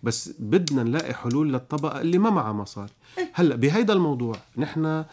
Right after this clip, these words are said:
Speaker 1: مشاريع تكبير المستشفيات الحكومية، نحن هلأ صرنا مخصصين ثمانية وعشرين مشروع جديد بمستشفيات حكومية. خدي بس السرطان، نحن هلأ فتحنا مركز سرطان جديد بمستشفى أورنج ناسو،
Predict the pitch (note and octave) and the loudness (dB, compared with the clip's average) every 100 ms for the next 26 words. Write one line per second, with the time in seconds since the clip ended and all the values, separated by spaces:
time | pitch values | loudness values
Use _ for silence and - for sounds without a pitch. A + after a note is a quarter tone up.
0 | - - C#3 C#3+ D3 F3+ D3 A#2 C#3+ - | -14 -2 -2 0 0 0 -2 -6 -10 -4
1 | C#3 D3 A#2 A2+ C3 - B2 A#2 A2+ A#2 | -2 0 -2 -4 -6 -6 -6 -6 -8 -8
2 | - G#2+ G2+ G#2+ - - - D#3 E3+ C#3+ | -6 -4 -4 -8 -14 -10 -4 -2 0 -2
3 | C3 G#2 D#3+ F3 B2+ - - - - D3+ | -4 -4 0 0 0 -6 -18 -18 -6 -2
4 | C#3+ - B2+ E3 - D3 E3 E3+ C#3+ A#2 | -2 -2 -4 -4 0 2 2 2 0 -2
5 | A#2+ C3+ D3 B2 G#2+ - C3 A2 G#2 C#3+ | -6 -4 -2 -2 -4 -6 -6 -6 -4 -4
6 | G#2+ - - _ A#2+ A#2 - - B2+ - | -4 -10 -20 _ -4 -2 -6 -8 -8 -8
7 | A2+ - G3 F3+ F#3+ F3+ - D3+ C3+ B2+ | -10 -2 0 0 -2 -6 -4 -2 -2 -4
8 | A2 - - _ - D3+ D#3+ D3+ C3 G#2 | -8 -10 -20 _ -6 -4 -2 0 -2 -4
9 | - - C#3+ C3+ B2+ B2+ D#3+ - C3 B2+ | -10 -8 -6 -4 -4 -4 -8 -6 -6 -4
10 | C3+ C3 A2+ G#2+ G2 - - - - G#2+ | -4 -4 -4 -6 -8 -12 -20 -12 -8 -6
11 | - C3+ - A#2 B2+ A#2+ A2 G#2 - | -6 -8 -6 -4 -4 -4 -4 -6 -8